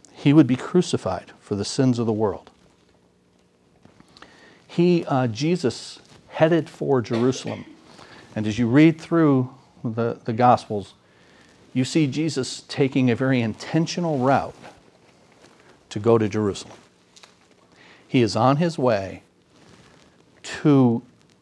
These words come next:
the final act in the drama of his earthly ministry, for which he came. He's going to Jerusalem. And Peter, in Matthew chapter sixteen, and,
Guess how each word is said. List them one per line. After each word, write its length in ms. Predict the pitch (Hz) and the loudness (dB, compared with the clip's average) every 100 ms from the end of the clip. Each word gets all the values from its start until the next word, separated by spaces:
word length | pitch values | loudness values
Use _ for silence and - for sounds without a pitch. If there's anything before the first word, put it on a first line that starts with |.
| _ _ - | _ _ -8
the 120 | 110 | -6
final 500 | - 139 139 139 127 | -2 0 2 0 -4
act 460 | 127 113 101 - - - | -4 -4 -4 -8 -12 -4
in 160 | 135 | -4
the 80 | 139 | -2
drama 600 | 110 110 110 104 104 101 - _ _ _ - - - _ _ _ | -4 -2 -2 -2 -4 -8 -12 _ _ _ -20 -20 -20 _ _ _
of 140 | - 107 | -4 -2
his 340 | - 117 110 - | 0 0 0 0
earthly 340 | 117 - 107 | -2 -2 -8
ministry, 480 | 104 95 92 - - - _ _ _ _ _ _ _ _ | -8 -10 -14 -18 -20 -20 _ _ _ _ _ _ _ _
for 380 | - - 143 139 | -6 4 6 6
which 260 | 131 117 | 4 -4
he 160 | - 107 | -6 -10
came. 320 | - 104 110 - _ _ _ _ _ _ _ - | -10 -14 -14 -20 _ _ _ _ _ _ _ -8
He's 220 | 123 107 | -6 -4
going 440 | 110 110 104 98 - _ _ - | -2 -2 -2 -8 -16 _ _ -16
to 100 | 95 | -10
Jerusalem. 480 | 95 92 - - - _ _ _ _ _ _ _ _ _ - - - - - - _ _ - | -10 -10 -12 -16 -18 _ _ _ _ _ _ _ _ _ -20 -20 -20 -20 -20 -20 _ _ -6
And 260 | 117 107 | -4 -4
Peter, 540 | - 226 262 101 101 - | -2 0 2 0 -4 -8
in 160 | 120 | -4
Matthew 320 | 120 139 139 127 | 0 0 0 -6
chapter 400 | - 131 - 127 | -2 -4 -4 -8
sixteen, 800 | - 135 - - 123 92 87 170 - _ _ - - | -8 -10 -10 -2 -2 -2 -6 -8 -10 _ _ -20 -12
and, 440 | 113 113 110 107 | -6 -4 -6 -8